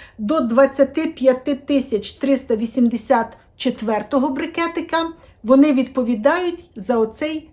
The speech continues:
спайк-протеїн, за оцей S-протеїн, який, власне, ну, як я вже сказала, як якорь діє, е, коли попадає в наш організм. Так от, починаючи з двадцять п'ят,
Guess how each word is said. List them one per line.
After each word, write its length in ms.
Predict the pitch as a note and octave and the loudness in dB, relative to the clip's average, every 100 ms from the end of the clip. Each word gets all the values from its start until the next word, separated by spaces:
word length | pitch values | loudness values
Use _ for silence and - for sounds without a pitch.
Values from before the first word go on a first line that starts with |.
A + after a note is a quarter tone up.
| - | -20
спайк-протеїн, 1300 | - - C4+ C4 D4+ - - A#3 A#3+ B3 A3 G#3 F#3+ | -20 -2 4 4 2 -4 -8 -6 -2 -2 -2 -4 -6
за 140 | G#3+ | -2
оцей 440 | A3 A3 C4 C4 - | -4 0 2 2 0
S-протеїн, 920 | A#3+ C4 - A#3+ A3+ A#3 A#3 G#3 F#3+ F#3+ - - - | -2 -2 -4 -8 -6 -2 0 -2 -6 -12 -20 -18 -2
який, 560 | A#3 A3+ D4 E4 D#4+ - | -2 0 0 0 -4 -8
власне, 800 | G3 A3 C4 D4 - A3+ G3 G3 - _ _ - | -6 2 2 2 -2 -4 -4 -8 -12 _ _ -8
ну, 140 | A#3+ | 0
як 260 | C4 B3 - | 2 2 0
я 80 | B3 | -4
вже 140 | G#3+ | -4
сказала, 400 | G#3 A#3+ A#3 B3+ | -6 -2 2 2
як 300 | G#3+ G3+ - | 0 -4 0
якорь 380 | A#3 C#4+ C#4+ A3 | 2 2 0 -4
діє, 440 | F#3 A#3+ C4 B3+ B3 - - | 0 0 2 0 -4 -12 -12
е, 260 | A3+ A3 G#3 | -6 -4 -4
коли 180 | - A#3 | -2 -2
попадає 560 | A#3 A3 G#3+ A#3+ B3+ A#3+ | 0 -2 0 2 2 2
в 120 | G#3+ | -2
наш 260 | G#3+ A#3 - | -2 -4 -8
організм. 680 | G#3+ G3 G3+ F#3 F3+ G3 - _ _ - - - | -8 -4 -4 -4 -8 -14 -16 _ _ -20 -12 0
Так 160 | C4 B3+ | 0 2
от, 300 | E4+ F#4 - - | 0 0 -4 0
починаючи 600 | C#4 D#4 D4 D4 C#4 C4+ | 0 4 6 6 6 2
з 40 | |
двадцять 440 | A3+ C4+ C4 C#4 - | 4 2 4 -2 -2
п'ят, 300 | - C4+ | 4 4